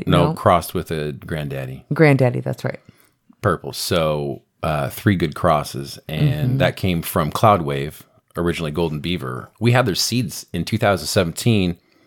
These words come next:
Speaker 2: but the ones I grew out didn't make the cut at the end. Uh, this one I just kept. And
Speaker 1: Mm-hmm.
Speaker 2: man, I wish I, oh, I wish I would have ran 'em in seventeen all the way through because I really like the smell of it. But we're gonna, we crossed this one with the Plumberry.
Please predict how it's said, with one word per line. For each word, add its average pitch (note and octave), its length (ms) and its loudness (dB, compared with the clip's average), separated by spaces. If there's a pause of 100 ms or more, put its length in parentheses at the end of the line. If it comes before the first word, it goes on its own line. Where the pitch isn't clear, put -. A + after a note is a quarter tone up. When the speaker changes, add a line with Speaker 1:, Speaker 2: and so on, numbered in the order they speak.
(220)
Speaker 2:
but G2 120 4
the F2+ 80 0
ones F#2+ 180 2
I F2 100 4
grew E2 240 0
out D2 240 0
didn't D2+ 260 -2
make D#2+ 220 -4
the - 60 -12
cut - 340 -4
at C#2+ 120 -10
the B1 120 -8
end. D2+ 280 -4 (200)
Uh, D2 240 2
this G2 200 2
one F2 100 2
I D2 100 0
just C2+ 200 -6
kept. - 400 -4 (160)
And D2+ 300 0
Speaker 1:
Mm-hmm. C#3+ 380 6
Speaker 2:
man, G#2 320 2
I D#2 100 0
wish F2 260 -2
I, E2 40 -2
oh, F#2 580 0
I D2+ 120 -2
wish E2+ 260 -2
I - 20 -2
would D2+ 160 -2
have C#2+ 80 -4
ran D#2+ 240 0
'em D2+ 240 0
in C#2+ 300 -4
seventeen E2 680 0
all D#2 100 4
the C#2+ 60 -2
way C#2 140 -4
through F2+ 240 0
because C#2 460 -6
I E2 100 2
really D2+ 440 -2
like E2 200 2
the - 80 -10
smell F#2 340 0
of D2+ 100 -2
it. C#2+ 160 -4
But D#2 220 0
we're F#2+ 160 0
gonna, D2+ 200 -2 (200)
we G#2+ 60 0
crossed G#2+ 320 2
this F#2+ 200 -4
one D#2+ 160 -4
with D2+ 220 -6
the D2+ 300 -6
Plumberry. C#2+ 600 -4